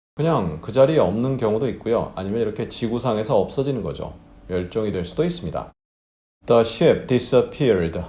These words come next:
over the horizon. 그 배가 사라졌죠. Over the horizon. 바다기 때문에 수평선이죠. 수평선 너머로 사라졌다. 지구가 둥글잖아요. 그러니까 사라진 이유가 확실하죠.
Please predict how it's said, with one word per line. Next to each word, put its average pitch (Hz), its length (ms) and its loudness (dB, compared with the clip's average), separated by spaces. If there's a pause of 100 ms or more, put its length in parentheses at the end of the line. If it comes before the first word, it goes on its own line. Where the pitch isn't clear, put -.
(140)
over 123 460 4
the 110 120 2
horizon. 107 680 2 (640)
그 131 120 2
배가 107 540 2
사라졌죠. 127 880 0 (340)
Over 127 540 4
the 113 160 2
horizon. 101 580 2 (380)
바다기 143 560 4
때문에 117 340 2
수평선이죠. 117 1200 -2
수평선 139 800 -2
너머로 107 440 2
사라졌다. 90 720 -2 (260)
지구가 143 500 0
둥글잖아요. 107 960 -2
그러니까 135 440 2
사라진 156 540 0
이유가 98 400 -2
확실하죠. 95 640 -4